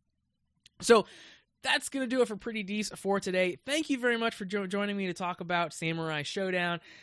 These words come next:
give a little history of that series and kinda maybe what is to come here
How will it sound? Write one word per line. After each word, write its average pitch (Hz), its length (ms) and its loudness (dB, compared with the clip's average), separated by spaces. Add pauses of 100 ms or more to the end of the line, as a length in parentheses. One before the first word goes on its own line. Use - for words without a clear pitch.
(220)
give 175 100 -4
a 170 40 0
little 147 160 4
history 185 500 -4
of 160 80 -2
that 160 200 -4
series 160 480 -2
and 143 80 -10
kinda 139 220 -6
maybe 156 320 0
what 151 320 2
is 143 300 -6
to 143 300 -4
come 202 500 -2
here 165 500 0